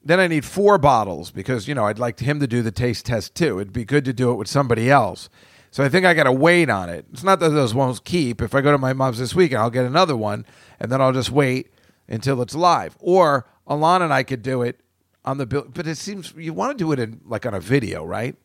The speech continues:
Well, I guess it doesn't matter, but it's, it's much more entertaining, I think. So I don't know. Or I might just do it at my house. Why anybody would care, I don't know. But then, you know, why does anybody care when, uh, <laughs> you,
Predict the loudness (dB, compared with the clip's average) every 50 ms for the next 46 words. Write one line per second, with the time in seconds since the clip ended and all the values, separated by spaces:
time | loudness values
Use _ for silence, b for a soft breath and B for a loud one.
0 | _ _ _ _ _ _ _ _ _ _ _ _ _ _ _ _ _ _ _ _
1 | _ -6 -4 -4 -2 -4 -4 -4 -4 -6 -6 -6 -6 -4 -4 -4 -4 -4 -6 -8
2 | -6 -6 -6 -6 -6 -8 -12 -16 -16 -18 b b b b b b b b b b
3 | b b _ -8 -6 -4 -4 -4 -4 -4 -2 -2 -4 -4 -6 -8 -8 -8 -8 -6
4 | -6 -8 -8 -8 -10 -12 -12 -14 -14 -14 -14 -12 -8 -6 -6 -6 -6 -8 -4 0
5 | 2 4 4 2 2 0 -2 -2 -4 -6 -12 -20 _ _ _ -2 2 6 6 6
6 | 6 4 0 -2 -2 -4 -6 -6 -2 -2 -2 -2 -2 -4 -6 -8 -6 -6 -6 -8
7 | -8 -10 b b b b b b -6 0 2 4 4 4 4 2 0 -2 -2 -2
8 | -2 -2 -2 0 -2 -4 -4 -4 0 0 2 4 4 4 2 2 0 -4 _ _
9 | _ _ _ _ _ _ _ _ _ _ _ _ _ _ 0 2 2 4 2 0
10 | 2 2 2 2 2 0 -4 -6 -6 -2 0 0 0 0 0 0 0 2 0 2
11 | 2 2 2 2 0 0 -4 -2 0 0 0 2 2 0 0 0 -2 -2 2 4
12 | 6 6 6 4 4 2 0 0 0 0 2 2 2 0 -2 -6 _ _ _ _
13 | _ _ _ _ _ _ _ -6 -6 -4